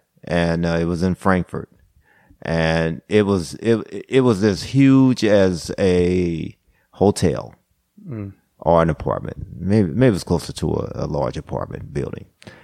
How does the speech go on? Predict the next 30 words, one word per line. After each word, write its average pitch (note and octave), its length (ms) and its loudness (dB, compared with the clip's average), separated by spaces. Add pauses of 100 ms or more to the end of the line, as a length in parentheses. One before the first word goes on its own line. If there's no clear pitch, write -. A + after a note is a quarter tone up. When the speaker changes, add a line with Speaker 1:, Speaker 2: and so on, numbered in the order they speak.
(200)
Speaker 1:
And, C#2+ 460 -2
uh, D2+ 260 -2
there D#2 180 0
were D#2 100 0
quite D#2 320 0
a E2 60 0
few, A2+ 540 2 (420)
um, D2+ 640 -6 (540)
uh, E2 320 2
ladies G2+ 480 2
there, - 400 -10 (400)
and D2 400 -6
they D2+ 180 -2
all D2+ 640 0 (840)
had D#2 360 0
their E2+ 120 4
rooms, F2 540 2
and D2+ 320 -4 (220)
we - 180 -6
go D#2 240 -2
in E2+ 100 2
the E2 80 0
room, F#2 280 2
and, F2+ 540 -2
you - 80 -2
know, F2+ 240 -2
you - 140 -4
do F2+ 160 4
your F#2+ 160 4
do. G#2 220 0